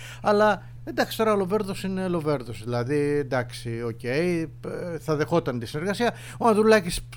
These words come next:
ψιλοτσίνησε στην αρχή και εκεί που το παίζανε full Πασόκ, ας πούμε, τι καλά πάει το Πασόκ, δεκατέσσερα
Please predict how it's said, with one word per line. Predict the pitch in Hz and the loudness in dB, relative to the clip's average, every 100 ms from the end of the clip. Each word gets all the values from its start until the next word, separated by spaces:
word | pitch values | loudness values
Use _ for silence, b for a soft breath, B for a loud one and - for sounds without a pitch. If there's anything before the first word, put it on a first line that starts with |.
| - | -10
ψιλοτσίνησε | - 202 196 180 214 185 135 127 | -2 4 4 6 4 4 0 -4
στην | 143 | -4
αρχή | 180 233 | -2 -2
και | 190 | -2
εκεί | 202 190 | -2 -4
που | 180 | -4
το | 180 | -2
παίζανε | 196 170 165 160 | 0 0 -2 2
full | 196 165 | 2 2
Πασόκ, | 160 143 196 - | 0 0 -2 0
ας | 139 | -2
πούμε, | 180 | -2
τι | 180 | -2
καλά | 175 180 | 0 0
πάει | 180 180 | 0 -2
το | 156 | -2
Πασόκ, | 131 147 208 - B B | -6 -2 -4 -4 B B
δεκατέσσερα | 139 165 160 208 202 160 | -2 2 2 2 -2 -2